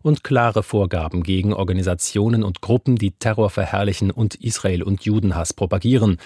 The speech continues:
forderte der Präsident des Zentralrats der Juden Josef Schuster nach dem Treffen.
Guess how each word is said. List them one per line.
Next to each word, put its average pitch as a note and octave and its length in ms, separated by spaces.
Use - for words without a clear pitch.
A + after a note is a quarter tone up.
forderte D#2+ 560
der D#2 220
Präsident F#2 500
des G2 140
Zentralrats F#2 720
der F#2+ 100
Juden F2+ 300
Josef E2+ 280
Schuster G2+ 380
nach D2+ 200
dem E2 180
Treffen. - 340